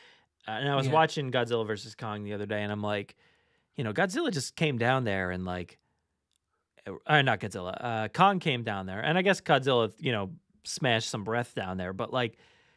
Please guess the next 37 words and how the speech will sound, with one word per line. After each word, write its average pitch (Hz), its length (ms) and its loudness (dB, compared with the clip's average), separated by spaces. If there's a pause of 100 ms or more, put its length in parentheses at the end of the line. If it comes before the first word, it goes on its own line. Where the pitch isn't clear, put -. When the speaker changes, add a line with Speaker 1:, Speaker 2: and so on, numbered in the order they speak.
(300)
Speaker 1:
really 214 480 8
Speaker 2:
<laughs> - 0 -
Speaker 1:
ruined 160 460 6
this 131 180 2
throne 151 420 4
room. 92 300 -2
And 107 100 0
I'm 135 80 2
like, 135 200 4
what 185 160 6
if, 359 180 -4
like, 214 320 4
Speaker 2:
Yeah. 135 220 2
Speaker 1:
the 170 100 0
Scar 170 300 6
King 151 200 0
guy 123 220 4
was, 120 180 -2
like, 123 240 0
you 147 80 -2
know, 127 140 2
setting 139 300 2
up 123 100 4
shop 139 380 6
in 113 60 -2
there, 104 120 2
and 107 100 -2
he 110 60 -4
comes 131 300 -2
back 123 340 6
after 117 300 -2
hunting 120 420 -4
or 107 100 2
something, 110 240 -2
he 107 100 0
was 107 100 0
like, 104 140 0